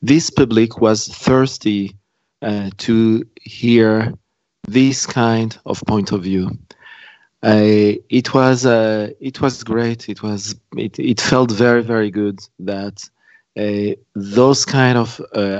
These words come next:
alternative voice to the mainstream that we haven't heard, uh, in the last years, and less and less, I w-, which I should say, in the last years, had its public. So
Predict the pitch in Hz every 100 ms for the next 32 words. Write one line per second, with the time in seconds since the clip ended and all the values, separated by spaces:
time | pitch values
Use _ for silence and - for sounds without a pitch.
0 | 120 113 - 139 139 135 131 117 113 120
1 | 117 113 - 113 104 104 104 127 131 -
2 | 107 101 98 98 _ _ _ 104 104 -
3 | 104 113 110 107 - - 110 110 110 98
4 | - _ _ _ _ - 95 101 98 98
5 | - 107 107 107 107 - 110 104 117 147
6 | 101 92 95 - 113 131 131 117 101 107
7 | 110 107 101 95 - 101 92 - - 104
8 | - 104 - 110 104 - 110 110 101 104
9 | 101 - 104 113 117 - _ - _ _
10 | _ - - - 143 135 - - _ 131
11 | 110 - 113 101 101 101 - - _ -
12 | - - - - - _ _ - - 117
13 | 110 -